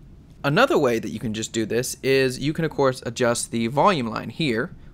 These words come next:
or you can go up, click the, the audio, and go to the volume tab,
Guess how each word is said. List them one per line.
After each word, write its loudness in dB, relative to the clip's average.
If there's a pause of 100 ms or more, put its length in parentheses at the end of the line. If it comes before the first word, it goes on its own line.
or 4
you 4
can -4
go 4
up, 0
click -4
the, 0 (240)
the -4
audio, -2 (560)
and -10
go 0
to -6
the -6
volume 0
tab, -8